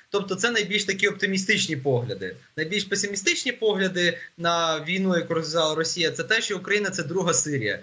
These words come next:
Що у нас нема жодного цілого будинку, вулиці стоять розбомблені, води нема по п'ятнадцять років, немає електрики взагалі. Тобто, насправді,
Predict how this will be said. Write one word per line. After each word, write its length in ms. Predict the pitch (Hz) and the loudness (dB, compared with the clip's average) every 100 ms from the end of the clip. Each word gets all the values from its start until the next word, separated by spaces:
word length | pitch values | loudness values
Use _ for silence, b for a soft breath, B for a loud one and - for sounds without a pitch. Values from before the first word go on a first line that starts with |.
| B B | B B
Що 140 | - | -2
у 20 | 175 | 0
нас 180 | 185 | 0
нема 240 | 185 190 185 | 0 0 2
жодного 300 | 196 180 175 | 0 -2 -2
цілого 300 | 196 185 170 | -2 0 -2
будинку, 520 | 165 175 277 269 226 | -2 0 0 0 -4
вулиці 440 | 165 196 202 202 | -2 0 2 0
стоять 380 | 185 180 175 170 | -2 0 2 2
розбомблені, 840 | 170 156 165 247 247 240 220 214 B B - | -2 -4 0 0 2 0 2 0 B B -6
води 320 | 170 180 202 | 0 2 2
нема 360 | 185 180 180 | 2 2 0
по 260 | 175 170 165 | 0 0 0
п'ятнадцять 600 | 165 175 180 175 170 147 | 2 0 2 0 0 -4
років, 440 | 196 254 254 240 - B 180 | -2 0 0 -2 -2 B -6
немає 340 | 180 180 180 | 0 2 2
електрики 480 | 180 185 180 170 170 | 4 0 0 -2 -2
взагалі. 480 | 151 170 180 262 277 | -2 0 2 2 0
Тобто, 320 | 202 190 185 | -2 -4 -2
насправді, 760 | 180 185 226 302 202 160 131 | -2 0 0 0 0 0 0